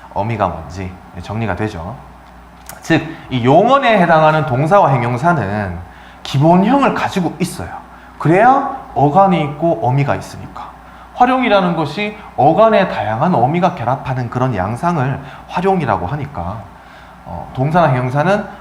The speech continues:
무엇 무엇 다로 끝나는, 즉 평서형 종결어미 다로 끝나는 기본형을 꼭 가지고 있어야 되겠죠. 그래야 그 자리에 다양한 어미들을 결합할 수 있으니까.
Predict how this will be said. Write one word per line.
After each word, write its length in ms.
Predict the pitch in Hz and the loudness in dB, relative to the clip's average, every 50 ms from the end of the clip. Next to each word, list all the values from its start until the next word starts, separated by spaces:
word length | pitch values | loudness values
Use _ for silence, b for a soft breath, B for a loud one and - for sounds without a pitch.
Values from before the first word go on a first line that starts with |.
| - - | -20 -12
무엇 300 | - 120 123 131 131 120 120 | -6 -2 2 2 4 2 2
무엇 380 | 120 117 110 113 113 110 - | 0 0 2 2 2 0 -2
다로 520 | - - 113 - 131 147 160 160 147 113 - | -4 -2 0 2 4 4 4 4 2 0 -2
끝나는, 420 | - 107 107 107 107 104 107 104 92 - - - - - | -6 -8 -8 -8 -8 -8 -10 -12 -14 -16 -20 -20 -20 -18
즉 180 | - - - - | -16 -16 -16 -12
평서형 540 | - - 147 147 151 139 156 160 160 160 165 | -8 -6 -4 -4 -2 0 0 0 2 0 0
종결어미 600 | 160 170 180 175 165 147 135 117 117 123 135 135 131 B B B B - | 0 0 0 0 0 0 0 0 -2 -2 -4 -6 -8 B B B B -6
다로 380 | - 131 135 151 165 160 147 | 0 2 4 4 4 2 0
끝나는 480 | 143 135 123 123 120 123 143 151 147 143 - - - | -2 -4 -2 -2 -2 0 -2 -4 -6 -8 -12 -14 -16
기본형을 640 | - - 113 110 120 131 151 156 139 123 123 139 139 B B B B B B B B - - | -10 -6 -4 -2 0 2 2 2 2 0 -2 -4 -6 B B B B B B B B -10 -4
꼭 200 | - 240 - - | -2 -2 0 0
가지고 320 | - - 135 180 151 156 | 0 0 0 2 2 2
있어야 260 | 170 - - 113 95 | 2 2 0 -4 -4
되겠죠. 480 | 90 90 82 85 82 - - 90 110 117 - - | -4 -6 -10 -10 -12 -10 -10 -10 -10 -12 -12 -10
그래야 360 | - 117 123 147 160 165 156 - | -6 -4 0 0 0 0 0 -4
그 160 | - 123 104 | -8 -10 -6
자리에 380 | - 120 127 131 117 107 101 | -2 -2 0 0 0 -2 -4
다양한 420 | 95 - 101 90 95 95 101 107 101 | -4 -6 -6 -6 -4 -4 -2 -4 -4
어미들을 460 | 90 98 107 117 113 - 92 92 90 | -4 -6 -6 -6 -6 -6 -8 -10 -10
결합할 340 | - 95 92 98 98 110 98 | -8 -8 -8 -6 -6 -6 -10
수 140 | - - 87 | -10 -12 -16
있으니까. 560 | 85 - - 98 90 87 - - - 92 | -16 -16 -16 -16 -16 -16 -16 -16 -14 -14